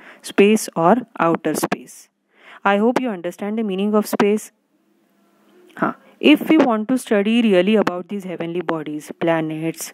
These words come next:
stars, so, uh, with what we can study all these planets? Well,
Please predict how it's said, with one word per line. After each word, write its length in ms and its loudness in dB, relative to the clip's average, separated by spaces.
stars, 680 0
so, 540 6
uh, 340 6
with 200 2
what 500 0
we 120 -6
can 260 -2
study 340 0
all 160 6
these 200 -2
planets? 500 -8
Well, 240 4